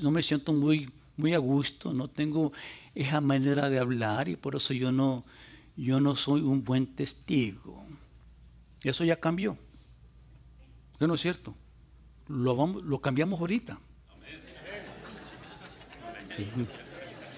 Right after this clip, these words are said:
Vas a, vas a hablar por las buenas y por las malas. Pero vas a hablar, vas a ser un testigo bueno, un testigo bueno. Es decir, entonces es,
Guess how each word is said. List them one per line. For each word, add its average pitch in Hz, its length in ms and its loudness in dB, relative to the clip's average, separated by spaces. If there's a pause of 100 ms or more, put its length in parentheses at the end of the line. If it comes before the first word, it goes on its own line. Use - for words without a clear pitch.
(440)
Vas 135 120 4
a, 170 120 -2 (580)
vas 117 240 0
a 196 100 4
hablar 165 320 4
por 151 280 2
las 135 160 2
buenas 165 240 4
y 233 80 4
por - 180 0
las 156 120 4
malas. - 520 -4 (800)
Pero 135 180 2
vas 135 140 6
a 151 40 4
hablar, 151 400 -2
vas 139 120 0
a 147 40 -2
ser 185 180 2
un 196 100 2
testigo 180 560 4
bueno, 180 480 4 (520)
un 151 100 6
testigo 143 440 4
bueno. 107 380 -2 (920)
Es 147 140 6
decir, 156 220 2
entonces 196 540 2
es, 196 180 0